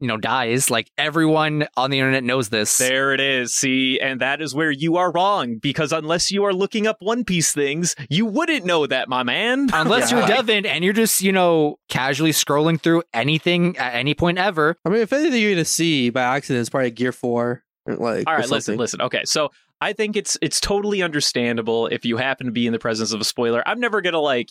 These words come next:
Speaker 2: you know, flip a shit over spoilers, kinda like Devin does once in a while. But if you're the kind of person who goes out of your way and has zero, r-, like, r-, rec-, remorse, remorse, zero remorse for whether or not you're going to be spoiling other people that may want to experience it for the first time themselves,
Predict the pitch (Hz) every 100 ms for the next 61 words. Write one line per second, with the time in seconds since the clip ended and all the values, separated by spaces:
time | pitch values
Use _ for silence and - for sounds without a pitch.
0 | - 123 113 160 151 120 - 127 120 113
1 | 110 - 123 113 110 - 113 101 - 110
2 | 101 98 101 104 - 98 90 87 50 -
3 | - - 117 202 135 123 - 135 175 180
4 | 185 170 156 147 135 127 147 135 123 117
5 | 120 160 120 110 - 123 135 110 107 139
6 | 175 160 147 139 - _ 117 113 120 -
7 | 127 120 _ - 143 - 123 127 143 -
8 | - 139 123 127 233 - 147 165 147 -
9 | - - - - 123 220 247 196 180 147
10 | 139 120 - 123 131 127 123 120 120 117
11 | 110 - 120 123 113 123 117 113 113 131
12 | 120 117 110 110 110 120 117 117 113 120
13 | 120 117 113 117 - 120 117 113 120 110
14 | 123 110 123 110 113 - 220 175 151